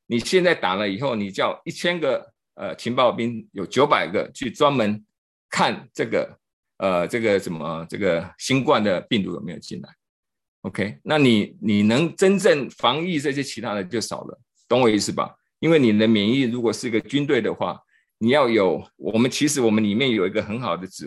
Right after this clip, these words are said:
挥啊，呃，这个我们的造物主给我们很好的指挥，他会指挥我们身上怎么去抵挡这个病毒，或者这个不同的 pathogen，不同的感染我们的，的不好的东西。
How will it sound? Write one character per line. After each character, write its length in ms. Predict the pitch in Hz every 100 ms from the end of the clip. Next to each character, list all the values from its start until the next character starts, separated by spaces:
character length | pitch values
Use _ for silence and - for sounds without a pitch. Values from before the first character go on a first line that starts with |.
| -
挥 180 | 101 95
啊， 120 | 78 _ _ _ _
呃， 200 | 85 87
这 120 | -
个 180 | 104 95
我 60 |
们 100 | 92
的 60 | 95
造 220 | 95 131
物 120 | 123
主 140 | 107 90
给 100 | 98
我 60 |
们 100 | 95
很 140 | 85 92
好 120 | 90
的 60 | 78
指 160 | -
挥， 140 | 87 95
他 200 | - 156
会 160 | 170
指 280 | - - 101
挥 240 | 92 165
我 160 | 156 107
们 260 | 101 101 - _ _
身 220 | - 160 160
上 320 | 165 120 98 _ _ _
怎 160 | - 104
么 120 | 110
去 160 | 147
抵 240 | - 117 139
挡 200 | 113 85
这 80 | 98
个 80 | 90
病 260 | - 87
毒， 180 | - - _ _ _ _
或 140 | _ 127
者 160 | 107
这 200 | - 127
个 120 | 104 98
不 140 | 127
同 240 | 117 90
的 240 | 87 87 - -
pathogen， 460 | 131 117 87 -
不 140 | - 113
同 160 | 90
的 200 | 87 71 - _ _
感 160 | - 107
染 160 | 113 90
我 60 |
们 160 | 80 82
的， 260 | 76 53 90
的 80 | 92
不 140 | 92
好 160 | 90 80
的 100 | 71
东 160 | 73 78
西。 260 | - -